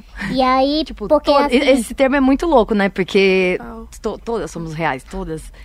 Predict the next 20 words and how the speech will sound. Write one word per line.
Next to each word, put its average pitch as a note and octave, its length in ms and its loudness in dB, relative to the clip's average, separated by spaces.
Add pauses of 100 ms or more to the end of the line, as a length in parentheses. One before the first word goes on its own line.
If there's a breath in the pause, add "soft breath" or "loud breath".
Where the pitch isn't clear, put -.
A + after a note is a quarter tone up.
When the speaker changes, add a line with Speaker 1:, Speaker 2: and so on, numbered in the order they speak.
(180 loud breath)
Speaker 1:
Porque C4 200 -2
Speaker 2:
Então G#3 180 -2
Speaker 1:
tem C4+ 80 2
Speaker 2:
é - 20 2
um B3 60 4
Speaker 1:
aquela A#3+ 280 2
Speaker 2:
termo - 0 -
que C4+ 200 -2
Speaker 1:
campanha C4+ 420 -6
do D4+ 100 -8
Photoshop, C4 800 -2
né? A#3+ 60 2
Speaker 2:
Exatamente. A3 560 -2
Speaker 1:
É, A3 40 -2
Speaker 2:
Sim, C4+ 260 0
Speaker 1:
que C4+ 180 2
Speaker 2:
sim. C4 100 0
Speaker 1:
a C4 120 4
gente C#4 240 -2
estava, D#4 600 0